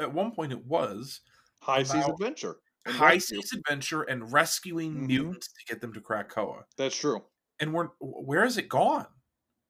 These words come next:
Speaker 2: That's true. Like, what, wh-, what, where are the mutants that they're supposed to be saving?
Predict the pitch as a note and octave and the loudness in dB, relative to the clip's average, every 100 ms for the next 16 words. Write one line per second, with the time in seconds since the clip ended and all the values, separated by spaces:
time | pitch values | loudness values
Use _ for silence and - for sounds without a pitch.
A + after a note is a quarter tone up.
0 | _ - D3+ D3+ F#3+ C3+ A2+ C3 C#3 C#3 | _ 2 2 4 4 4 4 2 2 0
1 | G#2+ B2+ B2+ D3 - C#3+ D3+ C#3+ D#3 D3 | 0 -12 -10 -10 -4 -2 0 2 2 2
2 | C#3 C#3+ C3 - G#2 G2+ - A#2 - - | -2 -6 -6 -10 -10 -12 -8 -8 -8 -18
3 | - - C#3 - | -16 -12 -10 -10